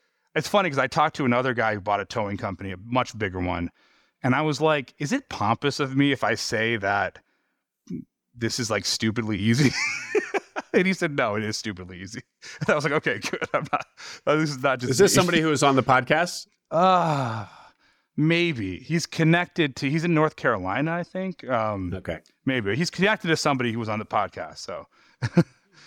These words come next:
Speaker 1: Small
Speaker 2: Okay.
Speaker 1: world.
Speaker 2: Last question for you, Mike. So, uh, I think that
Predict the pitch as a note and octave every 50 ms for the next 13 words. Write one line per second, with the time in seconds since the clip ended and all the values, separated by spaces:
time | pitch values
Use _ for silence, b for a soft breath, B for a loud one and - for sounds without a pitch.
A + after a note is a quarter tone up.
0 | b b b b b b b _ - - G#2+ C3 B2+ A#2 F2+ G#2+ G2+ G2 F#2 F#2
1 | F2+ - b b b b b b b b b b b _ _ _ b b b b
2 | b b b b b b b b b b b b _ _ _ _ _ _ _ _
3 | _ _ _ _ B2 C#3 D#3+ F3+ E3+ - - D#3+ D3 C3 - C#3+ B2+ A#2+ - -
4 | - - B2+ A#2+ A#2+ A#2 A2 A2+ G#2+ G2 G2 - _ - - - G3+ G3 F3 F3
5 | E3 D3+ - - _ _ _ - D3+ C#3+ C3+ C3+ B2+ - _ _ _ _ _ -
6 | _ _ _ - D3+ D#3+ C#3+ - - A#3 G#3+ - - A3+ G#3 E3+ D#3 -